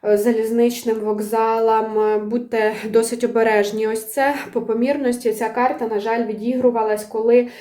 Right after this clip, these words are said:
е, були удари по заправках, тобто великі пожежі, е, там, де, м, по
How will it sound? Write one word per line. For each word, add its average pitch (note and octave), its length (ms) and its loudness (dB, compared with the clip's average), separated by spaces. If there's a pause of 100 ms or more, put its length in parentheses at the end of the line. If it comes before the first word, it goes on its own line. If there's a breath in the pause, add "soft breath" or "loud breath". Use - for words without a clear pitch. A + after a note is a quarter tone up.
(160 loud breath)
е, F#3+ 80 -4
були A3+ 380 4
удари A3 480 -2
по A#3+ 160 -2
заправках, G#3 800 -4
тобто G3 260 -6
великі G#3 380 2
пожежі, G3+ 720 -2 (240 loud breath)
е, G3 220 -2
там, B3+ 360 0
де, A3+ 220 0 (240)
м, G#3 580 -4 (220)
по A#3 320 0